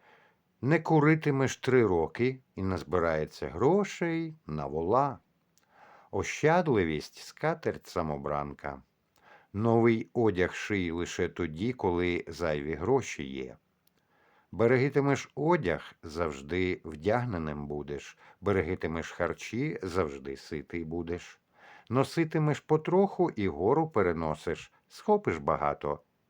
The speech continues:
самого понесуть. Правителю і пожежі влаштовувати не забороняється, а простим людям скіпки запалити не дозволяють. Краще бути живим жебраком, ніж мертвим імператором.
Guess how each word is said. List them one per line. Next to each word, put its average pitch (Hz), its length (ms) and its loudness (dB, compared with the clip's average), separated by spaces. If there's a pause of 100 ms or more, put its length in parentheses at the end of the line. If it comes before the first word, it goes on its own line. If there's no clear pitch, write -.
(160)
самого 90 600 -2
понесуть. 71 720 -6 (840)
Правителю 123 960 4
і 101 100 -4
пожежі 98 720 2
влаштовувати 87 920 0
не 87 160 -2
забороняється, 78 1080 -2 (240)
а 160 100 0
простим 180 520 0
людям 113 480 2 (220)
скіпки - 560 -6
запалити 80 600 -2
не 82 140 -4
дозволяють. 80 880 -2 (720)
Краще 160 520 2
бути 143 560 2 (100)
живим 113 500 2
жебраком, 107 800 2
ніж 92 360 0
мертвим 92 640 2
імператором. 76 1000 0